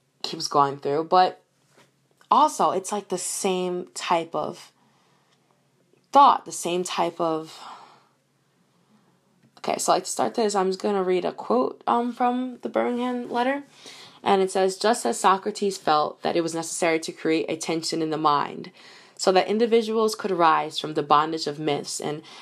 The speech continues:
half-truths to the unfettered realm of creative analysis and objective appraisal, so must we see the need for nonviolent gadfiles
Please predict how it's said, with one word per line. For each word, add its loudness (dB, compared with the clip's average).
half-truths 2
to -2
the 0
unfettered -2
realm 0
of -4
creative -2
analysis -4
and -6
objective 0
appraisal, 0
so -2
must 0
we -2
see -4
the 0
need -2
for -4
nonviolent -2
gadfiles 0